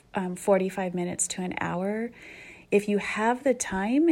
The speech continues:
and you have the patience to begin practicing this, that those long body scans are really, really therapeutic and very, very effective. But you just notice your toes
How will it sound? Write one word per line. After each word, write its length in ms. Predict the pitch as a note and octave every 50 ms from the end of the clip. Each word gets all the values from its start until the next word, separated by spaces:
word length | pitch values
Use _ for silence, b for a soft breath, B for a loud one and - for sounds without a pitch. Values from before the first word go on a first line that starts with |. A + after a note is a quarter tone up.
| -
and 180 | - G3+ F#3 F#3
you 80 | F#3+
have 300 | F#3 - - G3 G3 F#3
the 80 | - D#3+
patience 840 | - - - - - E3 E3+ F#3 - - - B3 B3+ C4+ C4+ - -
to 200 | - - G3+ F3+
begin 420 | E3+ - F#3+ F3+ F3 F3+ F3 E3 E3
practicing 840 | - - E3+ D#3+ D#3+ - - G3 G3+ - - A3 G#3+ G#3+ G#3+ A3 A3+ B B B B B B B B
this, 340 | - A3 A3 G#3+ - - -
that 260 | - G3 F3+ - -
those 240 | - G3 F#3 F3+ -
long 600 | F#3 F3+ F3+ F3+ E3+ F3 F3 F3+ F3+ F3+ F3+ F3+
body 300 | - F3 F3 E3 E3+ F3+
scans 540 | E3+ - - - F3+ E3+ E3 D#3+ D#3+ E3 E3
are 180 | D#3 D3 D3+ F3+ F#3+ - - - -
really, 400 | G3+ G3+ G#3+ G#3 G3+ G3 F#3+ F3
really 280 | F3 E3+ E3 E3 E3 F3
therapeutic 920 | - - D#3+ A#2+ - - - - E3 E3 D#3+ D#3+ - - - - - B B B B B B B B B B B
and 300 | - G3+ F#3+ F3+ F3 E3+
very, 280 | F3 F#3 F#3 F#3 F#3 F3+
very 280 | F3+ F3 E3+ E3 D#3+ -
effective. 800 | E3 - - - - - - - - E3+ E3 F3 F#3+ F#3+ - - _ _ B B B B B B B B B B
But 180 | C#4 C4+ - -
you 60 | D#4+
just 200 | F4 E4+ - -
notice 760 | B3+ A3 G#3+ G#3 G#3 G#3 G#3+ G#3 G#3+ G#3 - - - - - _ - C4 B3+ - -
your 120 | - D4+
toes 880 | D4 D4 - - F#3+ F3+ F3 F3 F3+ F3+ F3+ F3+ F3+ - - - - -